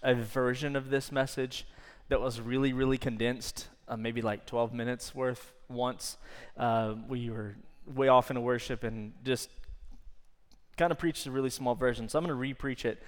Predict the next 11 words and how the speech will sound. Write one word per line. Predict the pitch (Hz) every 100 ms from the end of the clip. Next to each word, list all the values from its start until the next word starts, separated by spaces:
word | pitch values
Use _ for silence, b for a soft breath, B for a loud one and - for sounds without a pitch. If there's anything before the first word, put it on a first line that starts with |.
| B B B
uh, | 117 113 107 107
just | 120 -
'cause | 113
I | 107 107
liked | 101 98 101
it. | 104 - - - - - - - -
And | -
so | 135 117 - - -
<laughs> | - -
hopefully, | 151 156 170 160 143
uh, | 147 135